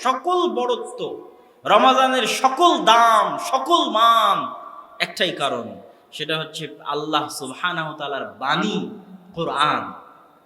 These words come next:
কিয়ামত পর্যন্ত অবিকৃত থাকার মুজিজা, রাসূল সাল্লাল্লাহু আলাইহি ওয়াসাল্লামের চিরস্থায়ী মুজিজা, আল্লাহ সুবহানাহু ওয়া তাআলার অস্তিত্বের একমাত্র নিদর্শন,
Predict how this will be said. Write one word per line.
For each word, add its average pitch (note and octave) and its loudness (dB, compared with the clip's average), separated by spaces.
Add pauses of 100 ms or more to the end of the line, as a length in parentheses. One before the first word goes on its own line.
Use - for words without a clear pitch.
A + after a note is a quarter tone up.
(100)
কিয়ামত A#3+ 6 (160)
পর্যন্ত G#3 -4
অবিকৃত F#3 0
থাকার - -2 (200)
মুজিজা, F3+ 4 (300)
রাসূল B3+ -2
সাল্লাল্লাহু G3+ -6
আলাইহি F3+ -2
ওয়াসাল্লামের D#3+ -10
চিরস্থায়ী A#3+ -4
মুজিজা, D#3+ -6 (460)
আল্লাহ A3+ 8
সুবহানাহু A3+ 0
ওয়া A3 -4
তাআলার G#3 2
অস্তিত্বের - -2
একমাত্র A3+ -4
নিদর্শন, G3+ -4